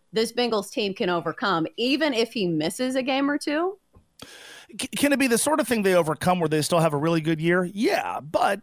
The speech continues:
Speaker 2: uh, you know, we've talked a lot this offseason about two things. One, this was going to be, and Joe has, you know, talked about this leading up to training camp, this was gonna be his first normal training camp. His rookie season was covid,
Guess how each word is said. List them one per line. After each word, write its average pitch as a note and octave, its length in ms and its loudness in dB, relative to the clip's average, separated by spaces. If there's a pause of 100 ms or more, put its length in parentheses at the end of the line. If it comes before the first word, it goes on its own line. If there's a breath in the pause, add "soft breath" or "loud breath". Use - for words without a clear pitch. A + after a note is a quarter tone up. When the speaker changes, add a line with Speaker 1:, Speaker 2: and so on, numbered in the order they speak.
(120)
Speaker 2:
uh, B3 260 4
you A3+ 120 4
know, G#3+ 100 4
we've A3 220 0
talked D3 300 2
a - 20 -2
lot C3+ 240 4
this B2+ 180 -2
offseason B2+ 500 0
about A#2+ 280 0
two D3+ 260 0
things. G2+ 480 -8
One, D3+ 460 0
this F3+ 200 -2
was G3+ 200 -2
going F3+ 320 -2
to D#3 60 -2
be, A#2+ 340 -2
and C#3+ 100 -2
Joe E3 220 0
has, C#3+ 240 -2
you C3 180 -6
know, A#2 140 -2
talked A#2+ 280 -2
about B2 220 -2
this B2+ 180 -4
leading C3+ 240 -2
up B2+ 100 -2
to A#2 60 -14
training G3+ 280 -2
camp, B2 180 -2
this F#3 140 -2
was A3+ 120 -2
gonna F3+ 180 -2
be D#3 160 0
his C3+ 220 -2
first - 600 -4 (180)
normal D#3 720 2
training C4 340 2
camp. G2 220 -16 (140)
His C#3 180 -4
rookie E3+ 320 -4
season D#3 380 -6
was A#2+ 120 -8
covid, C#3+ 460 0